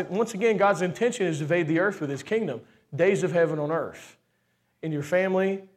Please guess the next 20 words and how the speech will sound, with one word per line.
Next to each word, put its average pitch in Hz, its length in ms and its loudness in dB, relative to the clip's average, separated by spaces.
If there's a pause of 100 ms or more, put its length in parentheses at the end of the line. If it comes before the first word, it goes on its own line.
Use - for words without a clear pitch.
(520)
um, 139 440 -2
in 156 100 -6
your 147 120 0
workplace, 180 920 2 (460)
and 165 120 0
it 139 100 -2
happens 180 560 -2
through, 160 540 2 (140)
simply, 175 460 -4
really, 151 280 0
just 123 220 -10
through 147 140 -4
Jesus 147 400 -6
and 151 100 -6
understanding 139 420 -6
that 131 140 -8
you're 139 80 -8
right 131 220 -4
with 123 100 -8
God. 123 320 -4